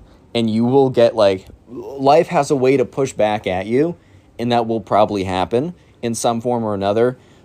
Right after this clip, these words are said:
But I really do, I do very solidly draw the line at, like, <laughs> physically assaulting people. And I think we can all agree with that, right?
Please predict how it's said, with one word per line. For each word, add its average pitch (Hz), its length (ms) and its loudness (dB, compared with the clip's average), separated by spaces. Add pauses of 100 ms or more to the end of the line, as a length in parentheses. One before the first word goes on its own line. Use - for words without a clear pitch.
But 143 100 4
I 180 60 6
really 240 320 0
do, 175 400 -4
I 151 80 4
do 202 240 -6
very 202 300 2
solidly 143 640 2
draw 117 260 4
the 113 140 2
line 107 320 0
at, 92 80 -6
like, 95 200 -2
<laughs> - 0 -
physically 117 600 -2
assaulting 107 520 -2
people. 90 320 -6
And 110 120 0
I 156 80 0
think 190 200 -6
we 185 80 -4
can 170 140 -2
all 156 160 2
agree 123 300 0
with 98 180 -4
that, 80 260 -2
right? 107 300 0